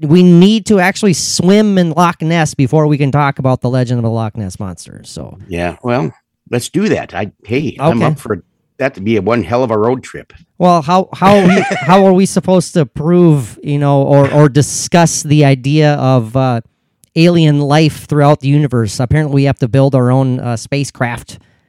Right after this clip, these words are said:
Speaker 1: and, uh, perfect it and, uh, start traveling the universe. And then we can start talking
Speaker 2: Yes.
Speaker 1: about alien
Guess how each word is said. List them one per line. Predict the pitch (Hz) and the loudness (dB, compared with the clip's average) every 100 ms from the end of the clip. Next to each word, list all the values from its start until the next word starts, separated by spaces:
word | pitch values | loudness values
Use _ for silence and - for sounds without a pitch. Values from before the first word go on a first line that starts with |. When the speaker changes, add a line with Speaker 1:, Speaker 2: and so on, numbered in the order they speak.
| _ - | _ -10
Speaker 1:
and, | 113 113 | -8 -6
uh, | 110 101 98 | -6 -6 -8
perfect | - 139 151 143 - | -6 -4 -2 -6 -6
it | 135 - | -8 -4
and, | 131 127 | -4 -2
uh, | 127 123 | -4 -2
start | 160 160 | -2 -2
traveling | - 190 196 190 | -2 -2 -2 0
the | |
universe. | 185 247 156 113 | 0 0 -2 0
And | 143 | 0
then | 214 277 | 0 0
we | 262 277 | -4 -4
can | - 262 269 226 220 | -4 -4 -2 -2 -4
start | - 196 190 | 0 0 0
talking | - 208 180 165 165 | 2 2 2 0 0
Speaker 2:
Yes. | |
Speaker 1:
about | 147 156 151 | 0 0 0
alien | 139 139 127 120 120 | -2 -2 0 0 -2